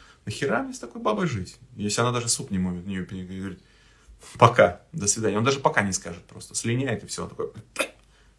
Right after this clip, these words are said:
и все, ушел. Он не принимает вас как женщину, которая не умеет готовить, правильно? Я, я не утверждаю, что каждая женщина должна готовить. Нет, я не про это. Просто пример.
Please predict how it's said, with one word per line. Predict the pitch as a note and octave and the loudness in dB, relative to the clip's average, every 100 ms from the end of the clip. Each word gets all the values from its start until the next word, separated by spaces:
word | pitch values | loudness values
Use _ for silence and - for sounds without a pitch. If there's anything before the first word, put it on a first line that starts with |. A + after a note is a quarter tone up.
| _ | _
и | B2+ | -2
все, | - G#2 | 0 2
ушел. | G2+ - F2 - - _ _ _ _ | 4 6 4 2 -14 _ _ _ _
Он | G2+ C#3 | 8 10
не | F3 | 8
принимает | F3+ G3+ A3 G#3+ A#2+ G#2 | 6 2 8 10 10 8
вас | - F#3+ - - - _ _ - - _ _ _ _ | 6 8 6 4 -4 _ _ -20 -20 _ _ _ _
как | - G2 | 4 4
женщину, | G2 E3 G#3 F3 | 6 6 6 0
которая | A2+ G#2+ G2+ | 0 0 2
не | |
умеет | G2+ B2 C3+ | 4 4 4
готовить, | A2 G2 E2+ E2 | 0 -4 -6 2
правильно? | B2 D#3+ G2 - - | 4 4 0 -12 -4
Я, | A#2 F3 - | 2 2 2
я | D3+ | 4
не | F3+ | 4
утверждаю, | E3+ E3+ - G#2 | 2 0 4 4
что | - | 2
каждая | - A2+ F#2+ G2 | 0 4 4 2
женщина | A2+ G#2+ F#2 | 0 0 -4
должна | F#2 G2+ G2+ F#2+ | -6 2 4 4
готовить. | F#2+ G2+ G2+ F2+ - - - | 2 0 0 0 -6 -6 2
Нет, | E3+ G2 - - - | 4 4 -2 -18 -6
я | F#2+ | 0
не | A2 | 0
про | A2+ D#3 | 0 0
это. | - - | -2 -6
Просто | - - G#3+ B2+ - - _ _ _ | 2 4 6 2 -4 -10 _ _ _
пример. | G2+ G2 G2+ G#2 | 2 4 4 2